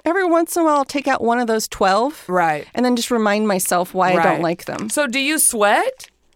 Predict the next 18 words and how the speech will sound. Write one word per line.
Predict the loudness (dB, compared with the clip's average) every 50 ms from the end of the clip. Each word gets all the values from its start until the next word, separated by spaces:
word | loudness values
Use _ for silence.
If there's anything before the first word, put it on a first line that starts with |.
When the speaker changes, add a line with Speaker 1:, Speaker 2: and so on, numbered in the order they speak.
| -20 _ -12
Speaker 1:
Oh, | -8 -8 -8
yeah. | -8 -8 -12 -14 -16 -20 -20 _ 0
Speaker 2:
But | 2 2 2
it | 2 0
just | -4 -4 0
doesn't | -2 -2 -2 -2 -8 -10
stink? | -10 -12 -12 -12 -14 -18 -20 _ _ _ _ _ _ _ _ _ _ _ _ _ _ _ _ _ -4
Speaker 1:
It | -2 -2
can. | 0 0 -2 -2 -4 -6 -8 _ 0
Speaker 2:
Oh, | 0 2
yeah. | 2 0 -2 -4
You're | -4 -4 0
just | 0 0 2 0
Speaker 1:
Yeah. | -2
Speaker 2:
like, | -4 -4
"Whatever, | -6 -6 -6 -6 -8 -8
I | -10
don't | -10 -8